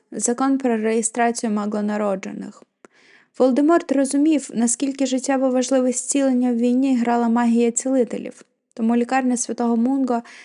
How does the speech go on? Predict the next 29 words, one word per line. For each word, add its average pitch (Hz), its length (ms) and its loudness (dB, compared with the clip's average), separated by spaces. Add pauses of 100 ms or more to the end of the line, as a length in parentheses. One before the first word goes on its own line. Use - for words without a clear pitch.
(100)
стала 254 340 0
першим 262 380 -2
місцем, 262 420 -2
якого 226 300 -2
торкнувся 233 540 -4
новий 214 260 -2
закон. 214 460 -8 (760)
Всі - 220 0
цілителі 254 540 0
маглонароджені 214 1080 -2
і 185 40 -4
напівкровки 240 840 -6 (340)
негайно 247 480 2
були 226 240 0
заарештовані. 214 960 -4 (420)
Їхні 240 280 -2
палички 254 460 -2
були 220 220 -2
переламано 226 680 -2
навпіл, 196 580 -4 (360)
перш 226 240 -2
ніж 220 140 -4
хтось - 380 -4
із 214 140 -4
них 220 160 -4
встиг - 240 -6
втекти 208 380 -10
до 226 200 0
ордену. 185 540 -4